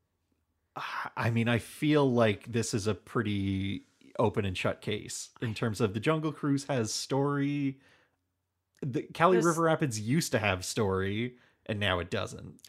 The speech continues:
Speaker 2: I thought, you know what? I took pause at this for a second. As much as I love, like, um, a lot about the Jungle Cruise,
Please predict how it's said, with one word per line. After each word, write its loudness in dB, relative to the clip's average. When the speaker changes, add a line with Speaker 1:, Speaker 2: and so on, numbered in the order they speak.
Speaker 2:
I 4
thought, -6
you -4
know -4
what? -2
I 0
took -6
pause -4
at -18
this -12
for -12
a -12
second. -16
As -12
much -10
as -10
I -6
love, -8
like, -18
um, -12
a -4
lot -6
about -12
the -8
Jungle -10
Cruise, -10